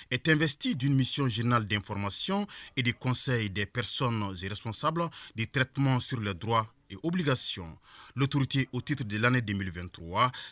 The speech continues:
tient sa deuxième session ordinaire dans un contexte de regain d'activité consécutif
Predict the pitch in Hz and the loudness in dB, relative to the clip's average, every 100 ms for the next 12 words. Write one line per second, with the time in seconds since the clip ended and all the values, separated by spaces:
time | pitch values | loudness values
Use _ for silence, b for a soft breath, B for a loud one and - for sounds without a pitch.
0 | B - 208 202 123 123 139 139 127 - | B 2 4 4 2 2 2 2 2 2
1 | 139 123 107 110 120 117 101 90 104 120 | 0 -2 -4 0 0 0 -2 -2 0 0
2 | 127 120 104 120 92 95 104 113 110 101 | -2 -4 -4 -6 -6 -4 -2 -2 -2 -2
3 | - 104 104 180 175 170 B B - 139 | -4 -10 -4 0 0 0 B B -4 -2
4 | 143 120 - | -2 -4 -4